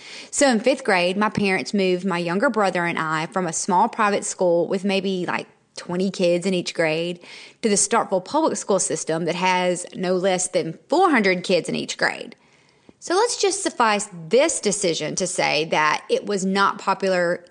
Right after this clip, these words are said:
in my opinion, personally. It literally took me two solid years to <laughs> recover. Literally, I have very few memories of that time just because it was super traumatic. I mean, literally, it was very traumatic to me. But I have to say,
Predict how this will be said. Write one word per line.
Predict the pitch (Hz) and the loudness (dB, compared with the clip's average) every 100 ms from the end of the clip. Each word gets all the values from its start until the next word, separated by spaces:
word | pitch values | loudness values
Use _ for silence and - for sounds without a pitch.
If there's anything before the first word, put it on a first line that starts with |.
| _ | _
in | 180 180 175 | -6 -4 0
my | 180 185 | 2 2
opinion, | 175 165 175 143 104 104 120 - _ - | 2 0 -4 -6 -6 -6 -8 -12 _ -2
personally. | 202 - - - - - _ _ _ _ - _ | 0 0 -6 -12 -16 -20 _ _ _ _ -20 _
It | - 269 | -4 0
literally | 262 269 339 359 359 | 2 4 4 2 0
took | - 220 | -2 -2
me | 208 202 | 0 -2
two | - 247 254 254 | -2 0 0 0
solid | - 220 190 190 175 | 0 2 2 0 0
years | 180 160 - | -2 -2 -2
to | 190 | 0
<laughs> | |
recover. | 196 - 208 - 202 - - - - 277 220 | 0 2 0 2 -4 -4 -12 -12 -10 -8 0
Literally, | 254 320 320 254 214 | 2 4 4 4 4
I | - 247 | 2 2
have | 226 | 2
very | 208 247 262 | 0 2 2
few | 254 - 233 | -2 -2 0
memories | 214 208 220 208 | 2 0 0 0
of | 180 | 0
that | 160 - | -2 -4
time | 202 240 233 202 196 | -2 0 2 0 -2
just | 247 - | -4 -4
because | 277 - 262 | -4 -2 -2
it | |
was | 240 214 - _ | -2 -6 -12 _
super | - - 453 466 | -6 0 2 0
traumatic. | - 208 143 - - | 2 2 2 0 -4
I | |
mean, | 240 240 | -2 0
literally, | 254 285 269 | 2 2 2
it | |
was | 226 190 | 0 0
very | 233 240 | 0 0
traumatic | 226 196 185 - | 0 0 0 -4
to | 202 | -6
me. | 180 175 175 - _ _ _ _ _ _ | -6 -8 -12 -20 _ _ _ _ _ _
But | - | -2
I | 196 | 0
have | 165 180 | 0 -4
to | 202 | -4
say, | - 175 160 202 214 | -4 -2 -2 -4 -6